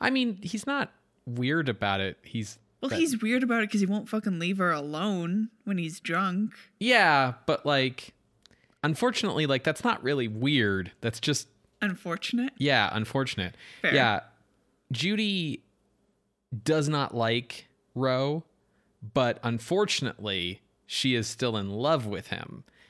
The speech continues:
Speaker 1: and that is a problem. And, you know, it's Mike's <laughs> problem,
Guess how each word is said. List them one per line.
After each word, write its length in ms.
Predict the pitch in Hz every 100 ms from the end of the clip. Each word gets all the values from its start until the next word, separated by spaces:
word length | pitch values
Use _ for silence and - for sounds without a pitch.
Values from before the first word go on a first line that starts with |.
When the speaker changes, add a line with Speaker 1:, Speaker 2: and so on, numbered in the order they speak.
| _
Speaker 1:
and 200 | - 110 117
that 200 | 123 113
is 120 | 107
a 60 | 101
problem. 760 | - 101 90 87 87 71 73 - _ _ _
And, 680 | - 101 92 92 90 90 90 104 -
you 80 | 120
know, 300 | 101 87 92 117 _ _ -
it's 200 | 117 -
Mike's 360 | 139 139 127
<laughs> 60 | - -
problem, 500 | - - - 127 104